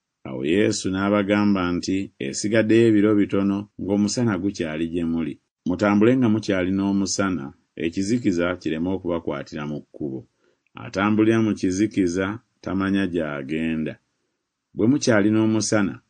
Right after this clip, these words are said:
mukkirize omusana, mufuuke abaana b'omusana." Yesu bwe yamala okwogera ebyo, n'agenda, n'abeekweka. Naye newaakubadde nga yakola obubonero bungi obwenkanidde awo mu maaso gaabwe, tebaamukkiriza.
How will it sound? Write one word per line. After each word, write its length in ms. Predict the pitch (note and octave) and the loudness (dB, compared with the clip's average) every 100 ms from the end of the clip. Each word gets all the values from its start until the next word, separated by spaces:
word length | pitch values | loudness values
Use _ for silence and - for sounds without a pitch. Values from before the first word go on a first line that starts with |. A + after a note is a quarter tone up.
| - | -4
mukkirize 540 | G2 G2+ A2 G#2 G#2 | -4 0 4 4 4
omusana, 640 | B2+ B2+ G#2 - A2 G2+ F#2 F#2 - | 4 4 2 2 2 2 -2 -6 -12
mufuuke 480 | D#2+ D#2 E2 D2+ F#2 | -12 -8 -6 -4 -2
abaana 380 | F2 D#2+ D2 D2+ | -2 -4 -8 -10
b'omusana." 680 | D2 D2+ D2 C#2+ C#2+ C#2 C#2 B1+ _ _ _ _ _ _ _ _ - | -10 -10 -10 -8 -8 -8 -8 -10 _ _ _ _ _ _ _ _ -8
Yesu 340 | E2+ F#2+ - | -4 -4 -2
bwe 100 | F#2 | -2
yamala 280 | E2 G2+ G#2 | 0 2 2
okwogera 520 | F2+ - F#2+ F#2+ G2 | 2 0 -2 0 2
ebyo, 320 | F#2+ F2 F2 F2+ - - | 2 0 -2 -6 -10 -12
n'agenda, 800 | D#2 E2+ F2 F2+ F#2 F#2 E2 D#2 F2+ _ - | -6 -4 -2 0 0 -2 -4 -8 -12 _ -14
n'abeekweka. 960 | D#2 D#2 D#2 D#2 D2+ - D#2 D#2 - B1+ _ _ _ _ | -10 -8 -6 -6 -6 -6 -6 -6 -10 -18 _ _ _ _
Naye 140 | - B2 | -2 2
newaakubadde 580 | C#3 B2+ B2 A#2+ B2 B2 | 4 2 2 0 2 2
nga 140 | A#2+ G#2 | 4 4
yakola 340 | F#2+ G#2 A2 | 2 2 4
obubonero 400 | G2+ G#2+ G#2 F#2+ F2 | 4 2 2 2 0
bungi 340 | G2+ G#2 G2 | 2 2 2
obwenkanidde 760 | F2+ F2 G2 F#2+ F#2+ E2+ D#2 F#2 | 2 0 -2 -2 -2 -2 -4 -2
awo 240 | F2 D#2+ | -2 -2
mu 80 | D#2 | -6
maaso 400 | D2+ E2+ F2 F#2 | -8 -8 -6 -6
gaabwe, 460 | E2+ D2+ C#2+ C#2+ D2 - _ _ _ _ | -4 -6 -8 -8 -10 -12 _ _ _ _
tebaamukkiriza. 1080 | C2+ C#2+ D2 D2 D2+ - - C2 A1+ A1+ | -10 -8 -6 -6 -8 -10 -8 -8 -10 -14